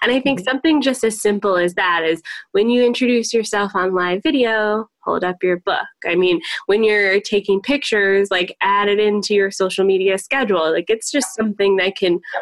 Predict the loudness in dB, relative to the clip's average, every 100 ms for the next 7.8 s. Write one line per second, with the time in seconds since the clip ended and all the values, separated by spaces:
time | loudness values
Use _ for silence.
0 | -4 0 2 2 2 0 2 0 0 0
1 | 0 -4 -2 0 2 0 -4 -8 -2 0
2 | 2 0 0 -2 0 -2 -2 -2 -2 -2
3 | 0 0 0 0 0 0 0 -2 -4 -12
4 | -18 -20 -14 -6 0 2 4 4 4 2
5 | 0 0 -2 -2 -2 -4 -2 0 0 2
6 | 0 0 0 0 -2 -4 -2 -4 -2 -2
7 | 0 0 -2 -6 -4 0 0